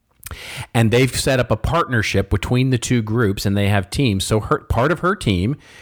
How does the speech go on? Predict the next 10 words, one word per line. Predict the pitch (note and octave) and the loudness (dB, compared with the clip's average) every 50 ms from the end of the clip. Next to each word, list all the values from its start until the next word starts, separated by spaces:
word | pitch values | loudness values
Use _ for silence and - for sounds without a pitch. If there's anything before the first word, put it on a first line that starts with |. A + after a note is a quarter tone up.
| - - _ - | -20 -20 _ -2
is | G#2+ A#2+ C3 | 0 0 0
responsible | B2 D3 D3 - - D3+ D#3+ F3+ F3+ - - A2 A#2 A2 | 0 0 -2 0 0 0 2 2 0 -2 -2 -2 -2 0
for | - - | 0 -2
producing | B2 - - A#2+ A#2+ C3+ D#3+ E3 - A2+ G2+ G2 G2 | 0 0 0 0 2 2 0 0 0 0 0 0 0
that | G2 G2+ G2+ A2+ - | 2 0 0 0 0
sort | - A2 G#2+ | -2 0 0
of | A2 G#2 F2+ | 0 0 -2
web-oriented | F2 E2+ G2 F#2 G2 G2+ G#2 G#2+ A2+ - A2+ G#2 G#2 G2+ G2+ G2 G2 G2 A2+ G#2 | 0 0 2 2 2 2 0 -2 -4 -2 0 0 2 4 4 2 2 0 0 -2
marketing | G2 F2+ F2 F#2 G2 G#2+ G#2 G#2+ | 0 -2 -2 0 0 0 -2 -2
content. | - - C3+ C#3+ D3 C#3+ - F#2 D#2 D2 | -2 -2 0 0 0 0 -2 -4 -4 -4